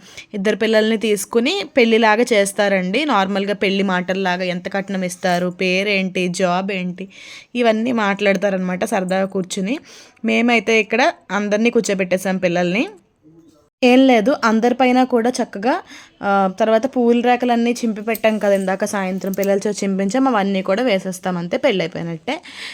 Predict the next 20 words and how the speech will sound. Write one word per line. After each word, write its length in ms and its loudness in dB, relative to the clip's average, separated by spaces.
తర్వాత 360 2
ఇదిగోండి, 600 0
ఇంక 160 0
అందరికీ 320 2
కూడా 200 0
తాంబూలాలు 540 0
అయితే 200 0
ఇస్తున్నాను. 500 -4
అమ్మ 280 -2
అయితే 220 0
ఇంట్లో 260 0
అమ్మమ్మ 240 -2
ముందు 180 -2
వెళ్ళిపోతానని 640 -2
చెప్పేసి 380 -4
అందరూ 220 -4
అమ్మకు 280 -4
ముందు 200 -4
ఇచ్చేసాను 420 -6
అనమాట. 300 -6